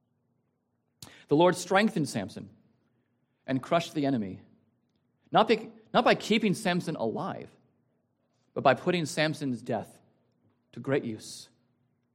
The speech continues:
a victory. Fascinatingly, the word for entertain in verse twenty-five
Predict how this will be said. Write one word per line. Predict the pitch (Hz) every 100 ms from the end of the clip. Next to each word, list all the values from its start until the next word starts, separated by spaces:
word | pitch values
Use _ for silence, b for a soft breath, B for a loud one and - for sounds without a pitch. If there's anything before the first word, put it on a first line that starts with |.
| _ _ -
a | 127
victory. | 214 - - - _ _ _ _ _ _ _ _ _ _ _ _ _ _ _ _ _ _ _ _ _ _ _ _
Fascinatingly, | 175 180 180 175 175 151
the | 147
word | 147 190 190 -
for | 165 156
entertain | 160 151 - 180 175 156 143
in | 139
verse | 147 143
twenty-five | 143 127 123 139 92 98